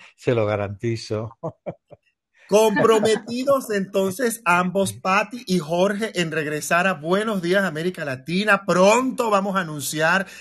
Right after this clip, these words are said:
Speaker 2: cuándo van a volver, porque nosotros no nos vamos a perder esto.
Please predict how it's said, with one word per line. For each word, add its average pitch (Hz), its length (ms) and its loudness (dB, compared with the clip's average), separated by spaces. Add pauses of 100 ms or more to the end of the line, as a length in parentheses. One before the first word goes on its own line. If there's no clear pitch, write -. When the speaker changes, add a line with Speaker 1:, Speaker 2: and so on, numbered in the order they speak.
(140)
Speaker 2:
cuándo 180 460 2
van 170 160 0
a 165 60 0
volver, 143 580 -2 (220)
porque 127 280 -6
nosotros 117 360 -8
no 247 120 0
nos 208 100 0
vamos 131 260 -2
a 123 100 -2
perder 110 360 -4
esto. 202 500 -2